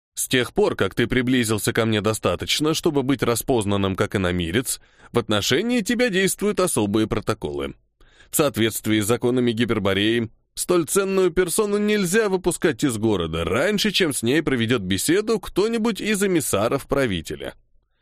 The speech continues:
Учитывая же, что вероятность подобного события стремится к минус бесконечности... Да,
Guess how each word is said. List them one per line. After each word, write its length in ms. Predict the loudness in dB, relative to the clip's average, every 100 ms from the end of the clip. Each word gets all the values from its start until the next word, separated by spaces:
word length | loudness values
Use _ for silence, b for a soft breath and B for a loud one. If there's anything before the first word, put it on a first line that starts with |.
| b b b
Учитывая 640 | -2 2 2 2 2 2 2
же, 140 | 0
что 160 | 2 2
вероятность 600 | 2 2 2 0 -4 0
подобного 440 | 0 0 0 0
события 540 | 0 0 0 0 0 0
стремится 580 | 0 2 0 0 -2
к 60 | 0
минус 400 | 0 2 0 0
бесконечности... 1200 | -2 -2 -2 -2 -2 -2 0 -2 -2 -2 -2 -2 _ _ _ _ _ _ _ _ _ _ -8
Да, 420 | 0 2 2 -2